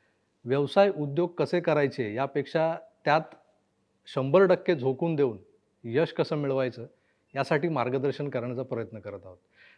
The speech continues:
त्यासाठी आज दुबई दौरा जो सुरू केला आहे, त्यातलं हे पहिलं पुष्प आज आपण, अ, चिरंतन जोशींसोबत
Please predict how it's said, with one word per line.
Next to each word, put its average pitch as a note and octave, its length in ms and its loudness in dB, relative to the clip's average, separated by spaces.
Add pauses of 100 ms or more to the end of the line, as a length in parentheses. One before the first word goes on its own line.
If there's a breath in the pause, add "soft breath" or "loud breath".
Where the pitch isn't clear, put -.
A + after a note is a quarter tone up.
(120 soft breath)
त्यासाठी D3 380 4
आज D#3 220 4 (220)
दुबई C#3 360 4
दौरा D#3 300 4
जो D#3+ 120 0
सुरू D3 260 -4
केला C3+ 200 2
आहे, D#3 100 -2
त्यातलं C#3 420 -4
हे D3 100 2
पहिलं C#3+ 340 2
पुष्प D#3 320 -4
आज C3 160 2
आपण, C3 340 -2 (420 soft breath)
अ, A#2+ 200 -4
चिरंतन C3+ 520 -4
जोशींसोबत C3 600 -4